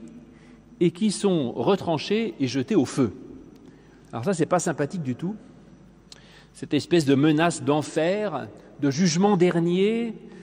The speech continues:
où les mauvais sont jetés au feu, on n'aime pas ça et c'est même très bizarre,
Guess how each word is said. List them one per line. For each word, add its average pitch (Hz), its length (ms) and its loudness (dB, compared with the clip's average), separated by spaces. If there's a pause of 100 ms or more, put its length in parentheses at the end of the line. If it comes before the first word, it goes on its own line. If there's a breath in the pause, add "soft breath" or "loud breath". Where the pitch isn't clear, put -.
(200 loud breath)
où 143 100 2
les 165 120 6
mauvais 175 340 4
sont 160 160 -4
jetés 156 320 0
au 139 120 4
feu, 202 480 -2 (960)
on 151 120 2
n'aime 180 200 4
pas 123 140 -2
ça 180 340 -2
et 135 140 -2
c'est 156 180 -2
même 156 240 -2
très 175 220 0
bizarre, 139 680 -2